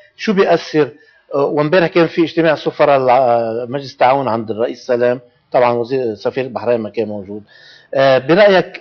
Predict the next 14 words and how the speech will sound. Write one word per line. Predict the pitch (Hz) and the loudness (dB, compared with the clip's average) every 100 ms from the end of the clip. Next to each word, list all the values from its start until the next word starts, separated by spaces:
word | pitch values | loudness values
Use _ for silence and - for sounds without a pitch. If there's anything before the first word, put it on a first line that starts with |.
| - | -2
هل | 165 202 175 - | 2 4 2 -4
يؤثر | 151 151 202 - 160 | 0 4 4 2 0
كثيرًا | - 139 160 143 123 117 _ - | 0 0 2 2 0 -4 _ -2
إذا | 160 160 | 2 2
حصل | 160 - 139 120 | 0 0 0 0
اللقاء؟ | 113 - 127 135 - - | -4 0 2 2 -4 -2
وما | 151 170 196 | 2 4 4
هو | 190 190 | 6 4
مدى | 165 170 165 160 147 | 4 4 6 6 4
الفاعلية | 123 151 135 170 147 | 2 2 4 4 2
المصرية | 123 113 143 135 | 0 -6 -6 -4
في | 110 110 | -6 -6
هذا | 117 110 | -10 -12
الأمر؟ | 123 | -18